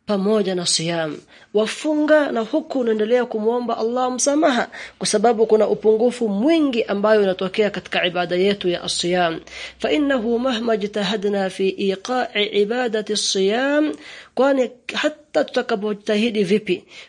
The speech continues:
kuweza kulitekeleza ibada ya saum ala wajhi alladhi yuhibbuhu Allah,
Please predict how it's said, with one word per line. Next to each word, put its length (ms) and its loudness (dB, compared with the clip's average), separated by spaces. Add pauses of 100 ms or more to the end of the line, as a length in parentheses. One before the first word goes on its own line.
kuweza 460 8
kulitekeleza 1000 -2
ibada 480 -2
ya 340 -2
saum 640 0 (280)
ala 460 2
wajhi 460 2
alladhi 680 0
yuhibbuhu 720 -2
Allah, 480 0